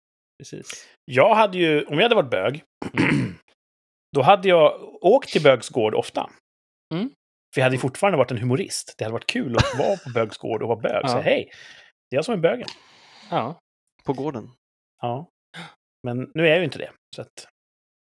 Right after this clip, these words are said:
Speaker 1: Nej.
Speaker 2: och jag bor ju väldigt, väldigt långt bort från det här stället ni var på.
Speaker 1: Nu, nu har jag det. Förlåt, nu har jag googlat
Speaker 2: Mm.
Speaker 1: klart här.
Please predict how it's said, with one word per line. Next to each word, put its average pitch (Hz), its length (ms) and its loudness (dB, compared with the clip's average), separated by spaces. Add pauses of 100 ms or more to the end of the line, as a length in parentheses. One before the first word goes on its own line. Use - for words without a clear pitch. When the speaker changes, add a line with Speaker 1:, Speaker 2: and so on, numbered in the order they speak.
(220)
Speaker 1:
Nej. 139 140 2
Speaker 2:
och 123 60 -2
jag 135 120 4
bor 165 220 4
ju 156 60 4
väldigt, 143 340 4
väldigt 135 220 2
långt 139 240 2
bort 226 220 0
från 113 200 0
det 110 80 4
här 101 60 -4
stället 107 280 -4
ni 71 60 -8
var - 80 -4
på. 135 60 -6
Speaker 1:
Nu, 156 160 2
nu 156 100 2
har 160 140 2
jag 139 100 2
det. 110 120 -6 (380)
Förlåt, 117 420 -6
nu 139 80 -2
har 120 60 -2
jag 110 80 -2
googlat 107 220 -6
Speaker 2:
Mm. 139 120 -4
Speaker 1:
klart 208 200 -4
här. 113 140 -12